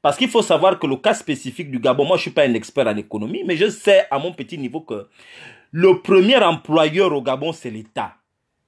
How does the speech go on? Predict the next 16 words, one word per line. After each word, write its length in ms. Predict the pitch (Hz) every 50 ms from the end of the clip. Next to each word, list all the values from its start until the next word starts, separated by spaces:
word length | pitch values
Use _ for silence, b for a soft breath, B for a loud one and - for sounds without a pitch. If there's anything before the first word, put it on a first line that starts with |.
| _ _ _ _ _ _ _ _ _ _ _ _ _ _ _ _ _ _ _ _ _ _ _ _ _ _ _ _ -
Quatre-vingts 640 | 240 233 226 226 - 202 220 190 165 180 285 294 247
pour 200 | - 185 175 151
cent 200 | - 220 220 208
des 120 | 165 156
marchés, 680 | 147 147 151 147 143 139 - - 185 180 170 - _ _ _ _ _ _
c'est 140 | - -
l'État 320 | 127 120 127 127 - 160 151
qui 160 | 151 - 156
les 120 | 127 117
donne, 260 | 113 120 123 113 104 110
les 80 | 117
marchés 280 | 117 123 113 - - 147
publics. 520 | 120 _ - 107 101 117 117 110 - _ - _ _ _ _ _ _ _ _ _ _ _ _ _ _ _ _ _ _ _ _ _ _ _ _ _ _ _ _ - -
Et 80 | 170
par 260 | 170 - 190 185 180
ricochet, 460 | 175 180 170 - 175 175 - - -